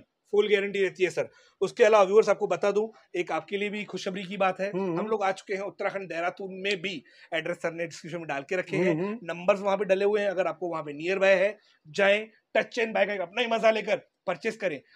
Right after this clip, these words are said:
Speaker 1: अन्यथा एमके फैशन अब अहमदाबाद में भी मौजूद है, आप यहाँ भी आ सकते हैं। अगर नियर बाय आपको वो लगता है, तो
Speaker 2: सही है।
Speaker 1: वहां पर भी जाकर अपने ही चीजों का टच एंड बाय का मजा लेकर और परचेज कर सकते हैं।
Speaker 2: हाँ जी, ये
Speaker 1: सर, ये
Speaker 2: भी
Speaker 1: देखिए।
Speaker 2: सुविधा रहेगी आपको।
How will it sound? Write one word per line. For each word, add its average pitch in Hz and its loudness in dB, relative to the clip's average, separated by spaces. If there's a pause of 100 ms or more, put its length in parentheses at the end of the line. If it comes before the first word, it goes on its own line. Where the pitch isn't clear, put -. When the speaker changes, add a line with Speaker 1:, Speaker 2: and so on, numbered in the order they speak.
Speaker 1:
अन्यथा 180 -6
एमके 160 -10
फैशन 170 -8
अब 175 -8
अहमदाबाद 170 0
में 165 -12
भी 160 -8 (320)
मौजूद 165 -6
है, 202 -2
आप 165 -4
यहाँ 156 -6
भी 190 0
आ 196 4
सकते 196 -2
हैं। 220 -2 (200)
अगर 247 4
नियर 240 4
बाय 240 6
आपको 226 4
वो 226 8
लगता 226 2
है, 180 0
तो - -14
Speaker 2:
सही 175 2
है। 147 6
Speaker 1:
वहां 202 6
पर 190 2
भी 185 0 (300)
जाकर 180 2 (220)
अपने 180 -4
ही 202 -6
चीजों 190 -8
का 196 2
टच 196 -4
एंड 190 -6
बाय 185 0
का 180 -2
मजा 175 0
लेकर 190 -2 (180)
और 180 -2
परचेज 180 -4
कर 170 -8
सकते 147 -10
हैं। 117 -16
Speaker 2:
हाँ 135 -12
जी, 170 -6
ये 170 -2
Speaker 1:
सर, 170 2
ये 180 -2
Speaker 2:
भी 165 0
Speaker 1:
देखिए। 143 -4
Speaker 2:
सुविधा 196 2
रहेगी 202 0
आपको। 202 6